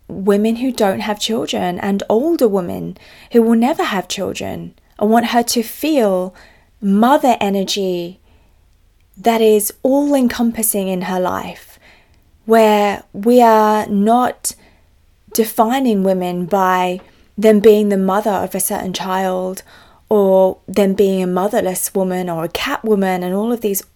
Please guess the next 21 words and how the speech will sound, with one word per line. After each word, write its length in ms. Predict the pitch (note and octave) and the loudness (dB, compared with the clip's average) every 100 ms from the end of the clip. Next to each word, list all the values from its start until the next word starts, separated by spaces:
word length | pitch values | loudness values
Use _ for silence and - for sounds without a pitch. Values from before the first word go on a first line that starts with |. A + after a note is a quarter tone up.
| _ _ | _ _
awful 500 | - G#3+ G#3+ G#3+ G#3 | 0 2 0 -2 -2
derogatory 640 | G3+ G3 G3 G3+ A#3+ - G3+ | -2 -2 -2 0 -4 -6 -6
terms. 720 | G3 G3 F#3+ - F#3+ G3+ - _ - - _ _ _ | -6 -6 -6 -8 -8 -8 -10 _ -20 -20 _ _ _
I 160 | - G#3+ | 2 4
envision 540 | G#3+ G#3 G3+ G3+ F#3+ G3+ | 4 6 4 4 -2 -4
an 200 | G3+ F#3 | -4 -6
experience 760 | - - - G3 F#3 F#3+ - | -4 -6 -4 -2 0 0 -4
of 80 | F#3+ | -10
childhood 720 | - F#3+ F#3+ F#3+ - F#3 F#3 | -10 -6 -6 -6 -4 -6 -6
for 120 | - | -6
my 200 | F#3+ F3 | -6 -4
daughter 680 | F3+ G#3 A#3 - G3+ G3 F#3+ - - - - | -4 -4 -4 -4 -8 -8 -10 -16 -20 -20 -10
where 220 | F#3+ F3+ | -6 -4
she 220 | F#3 - | -4 -2
is 100 | G3+ | -2
surrounded 840 | - G3+ F3+ E3+ F3+ F#3 F#3 F#3 E3+ | -2 -4 -4 -4 -2 -4 -4 -6 -10
by 200 | F3+ F3+ | -8 -6
loving, 680 | F3+ F#3+ F#3+ F#3+ F#3+ F3+ F#3 - - - | -4 -2 -2 -2 -6 -6 -10 -16 -20 -10
nurturing 920 | F#3 F#3 F3+ - - F#3 F3 F3 F#3 - - - | -4 -2 -2 -4 -6 -6 -10 -8 -12 -14 -20 -6
women 680 | F#3 F#3 E3+ E3+ F#3 G3 G3 _ - - | 0 0 -2 -8 -8 -10 -12 _ -16 -4
who 600 | F#3+ F#3 F#3 F3 F3 | 0 0 0 -4 -8